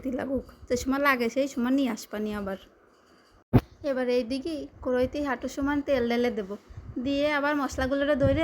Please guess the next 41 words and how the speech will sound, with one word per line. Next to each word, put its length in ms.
এনে 140
ওর 140
মধ্যে 220
ছেড়ে 200
দেবো। 220
আস্তে 280
চাতিল 360
না, 140
তাই 220
জোর 200
করে 200
ধরে 220
নিয়ে 280
আসি। 180
দেহ 200
দিনের 280
আগে 240
কিরম 240
ছুটাছুটি 520
করতেছে। 460
ইহ, 340
আমারে 280
তো 120
চেনো 240
না 140
মনি। 340
তাই 140
এর 140
মধ্যে 280
আবার 180
খানিক 300
হলুদ 320
ফেলাই 260
দেবো, 220
দিয়ে 240
আবার 180
আর 180
একটু 220
নাইড়ে 340
চেড়ে 200
নেব। 200